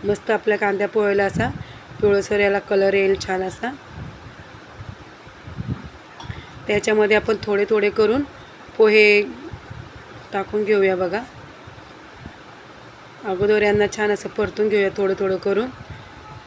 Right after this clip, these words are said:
हे बघा, एकीकडे आपला सकाळच्या नाश्त्याचा चहासुद्धा होतोय. आपण छान असायला याच्यावरती आपण कोथिंबीर घालून घेतोय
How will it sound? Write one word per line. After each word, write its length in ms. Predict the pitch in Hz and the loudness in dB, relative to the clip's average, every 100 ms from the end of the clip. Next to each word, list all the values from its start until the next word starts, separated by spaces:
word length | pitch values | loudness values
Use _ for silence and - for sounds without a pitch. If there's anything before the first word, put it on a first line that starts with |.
| - - - - | -20 -20 -20 -10
हे 120 | 190 | -6
बघा, 300 | 175 175 165 160 - - - - - - - - - - - - - - | -4 -4 -6 -10 -14 -16 -14 -12 -12 -14 -18 -20 -20 -20 -20 -20 -18 -6
एकीकडे 420 | 208 202 214 214 | -4 -4 -2 0
आपला 200 | 208 214 | 0 0
सकाळच्या 400 | 202 202 208 214 | -4 -2 -2 0
नाश्त्याचा 460 | 208 196 - 196 196 | 0 0 -2 -4 -4
चहासुद्धा 560 | - 202 202 - 185 | -4 -2 0 -2 -2
होतोय. 380 | 214 214 202 208 254 - - - - - - - - - - - - - - - - - - - - - - - - - - - 208 | 0 0 0 -2 -4 -16 -20 -20 -20 -20 -20 -20 -20 -20 -20 -20 -20 -20 -20 -20 -20 -20 -20 -20 -20 -20 -20 -20 -18 -16 -16 -12 -10
आपण 260 | 190 202 190 | -6 -6 -4
छान 160 | 208 196 | -2 -2
असायला 420 | 196 - 202 240 277 - - - - 226 | -2 -2 -2 -2 -4 -16 -20 -20 -14 -10
याच्यावरती 460 | 196 208 196 208 | -6 -4 -4 -4
आपण 180 | 208 214 | -4 -2
कोथिंबीर 480 | 196 214 214 208 214 | 0 0 2 2 2
घालून 400 | 202 208 208 220 | 2 2 2 2
घेतोय 320 | 214 196 | 0 0